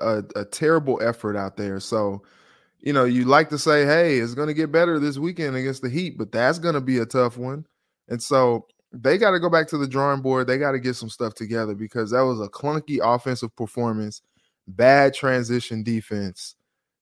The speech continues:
They gotta get some stuff going, um, in the worst way, uh, headed into Saturday's home opener.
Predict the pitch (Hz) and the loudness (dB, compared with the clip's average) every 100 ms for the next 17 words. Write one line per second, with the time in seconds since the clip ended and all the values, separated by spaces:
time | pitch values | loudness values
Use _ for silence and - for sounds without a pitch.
0 | _ 107 123 151 139 127 123 113 107 - | _ 0 4 6 6 4 0 -2 -8 -6
1 | 110 101 104 98 95 92 - _ _ _ | -6 -4 -4 -4 -4 -6 -12 _ _ _
2 | 107 101 92 98 - 117 101 107 107 - | -6 -4 -4 -6 -4 -4 -2 -2 -4 -6
3 | 98 92 90 - _ 104 101 117 107 104 | -8 -8 -12 -18 _ -12 -6 -4 -4 -4
4 | 101 101 98 113 107 104 98 101 107 98 | -6 -8 -4 -2 -2 -2 -4 -4 -4 -4
5 | 95 - - | -6 -10 -20